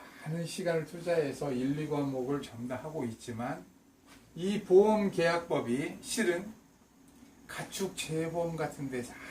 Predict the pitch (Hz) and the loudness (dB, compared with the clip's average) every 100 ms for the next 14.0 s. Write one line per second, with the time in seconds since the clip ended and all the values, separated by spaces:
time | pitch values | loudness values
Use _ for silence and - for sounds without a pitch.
0 | - 147 - 127 120 139 127 104 107 101 | -10 -4 -2 0 2 0 0 -2 -8 -10
1 | 107 110 104 - - - - - - - | -12 -12 -16 -18 -20 -20 -20 -20 -20 -20
2 | - - - - - - - - - - | -20 -20 -20 -20 -20 -20 -20 -20 -20 -20
3 | - - - 123 - 135 - - - - | -20 -16 -8 -6 -4 -6 -6 -16 -20 -20
4 | - 170 185 196 160 117 139 - - - | 6 10 12 10 4 2 -2 -8 -18 -20
5 | - - - 208 233 - 220 - 208 208 | -20 -10 4 6 6 6 2 2 -2 -2
6 | - 208 190 - - 247 214 185 131 104 | -2 -2 -2 -2 -2 2 2 0 -6 -8
7 | 104 110 110 - _ _ - - - - | -6 -6 -8 -14 _ _ -20 -20 -20 -20
8 | - _ - - - 160 202 - 202 202 | -20 _ -20 -20 -12 -2 0 2 2 4
9 | 233 208 202 208 - 175 170 180 170 202 | 4 4 4 2 2 -2 2 4 4 0
10 | 175 123 113 101 - 156 165 160 180 156 | -4 -4 -4 -6 -8 -8 -6 -2 -2 0
11 | 180 196 220 - - - - - _ - | 0 0 -2 -8 -20 -20 -20 -20 _ -20
12 | - 135 - 190 175 - - - - - | -20 -18 -12 -8 -8 -10 -18 -20 -20 -20
13 | - - - 156 156 151 143 151 123 104 | -20 -20 -10 -8 -6 -6 -6 -6 -6 -8